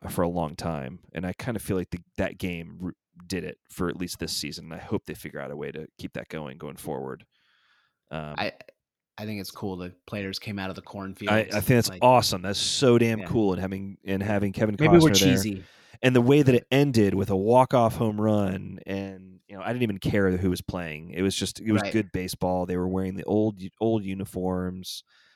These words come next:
Speaker 1: Like, that,
Speaker 2: Yeah.
Speaker 1: that shit is what gets you going, and that's what makes you really care about sports, is seeing that, the nostalgia again, and, and getting
Speaker 2: Yeah.
Speaker 1: those old feelings of why you started watching the sport in the first place. And, uh, it's no longer just, you know,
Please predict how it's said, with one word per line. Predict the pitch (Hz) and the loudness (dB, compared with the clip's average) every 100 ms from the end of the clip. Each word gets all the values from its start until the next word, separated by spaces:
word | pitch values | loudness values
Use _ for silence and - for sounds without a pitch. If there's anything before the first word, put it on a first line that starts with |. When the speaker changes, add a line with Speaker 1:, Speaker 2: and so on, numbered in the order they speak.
| _ _ - | _ _ -8
Speaker 1:
Like, | 104 - | -8 -2
that, | 143 - _ | -2 -2 _
Speaker 2:
Yeah. | 87 | -2
Speaker 1:
that | 139 135 | 0 0
shit | - 92 82 | 2 2 0
is | 92 95 | -4 0
what | 92 87 | -2 0
gets | 90 - | -6 -6
you | 85 | -6
going, | 90 87 87 | -6 -4 -4
and | |
that's | 92 - | -6 -4
what | 104 | -4
makes | 95 87 85 | -4 -6 -4
you | |
really | 85 80 | -4 -6
care | - 87 | -6 -6
about | 85 - - | -6 -10 -10
sports, | - 85 80 - | -8 -6 -8 -10
is | - | -8
seeing | - 90 87 | -6 -6 -10
that, | 82 78 - | -10 -12 -12
the | 90 | -14
nostalgia | 85 - 90 90 87 90 | -10 -6 -4 -4 -6 -8
again, | 80 87 85 80 78 | -10 -12 -18 -18 -20
and, | 80 78 - | -20 _ -20
and | 80 78 76 _ _ | -20 -20 _ _ _
getting | 98 95 | -10 -8
Speaker 2:
Yeah. | 87 | -8
Speaker 1:
those | 87 87 | -10 -8
old | 92 92 | -8 -8
feelings | - 95 92 85 - | -10 -10 -8 -12 -14
of | 87 | -14
why | 92 90 90 90 85 _ _ _ | -12 -10 -10 -12 -14 _ _ _
you | 98 | -10
started | - 95 90 | -4 -4 -4
watching | 90 90 92 90 87 90 | -6 -8 -8 -10 -12 -12
the | 92 | -12
sport | - 85 90 - | -8 -6 -6 -8
in | 92 87 | -16 -14
the | |
first | 87 98 92 | -8 -6 -6
place. | - 85 78 - - | -8 -12 -12 -10 -10
And, | 78 78 82 _ _ _ _ _ - | -14 _ _ _ _ _ _ _ -10
uh, | 92 87 82 80 | -8 -6 -10 -12
it's | 95 - 107 | -10 -8 -4
no | 95 | -2
longer | 92 92 92 | 0 -2 -4
just, | 87 87 - _ | -8 -10 -12 _
you | 95 | -18
know, | 82 80 80 | -16 -16 -18